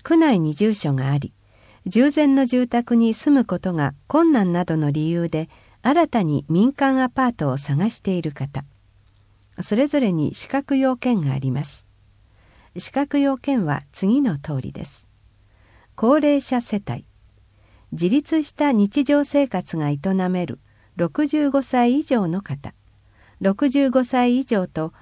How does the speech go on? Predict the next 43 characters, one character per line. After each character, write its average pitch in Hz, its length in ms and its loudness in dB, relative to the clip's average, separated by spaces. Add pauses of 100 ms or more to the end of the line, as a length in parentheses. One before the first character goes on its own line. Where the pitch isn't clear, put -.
(120)
六 185 280 -2
十 311 160 0
歳 294 360 0
以 311 40 0
上 311 240 0
の 185 160 0
方 226 280 -4
で 143 260 -2
構 208 220 -2
成 240 280 0
さ 214 180 -4
れ 202 160 -2
る 247 120 -4
世 - 260 -8
帯。 - 180 -12 (1300)
ひ - 120 -20
と 302 140 2
り 311 160 4
親 269 240 2
家 220 260 -4
庭、 110 200 -6 (800)
二 185 140 2
十 294 160 2
歳 311 300 0
未 311 140 4
満 269 280 2
の 156 100 -2
子 202 380 0
を 277 100 -4 (140)
扶 - 140 -4
養 233 260 2
し - 80 -10
て 214 240 -2
い 208 60 -2
る 202 160 0
配 233 260 0
偶 294 200 2
者 185 200 -6
の 202 220 -2
い 139 120 0
な 165 180 0
い 185 60 -2
方。 139 380 -8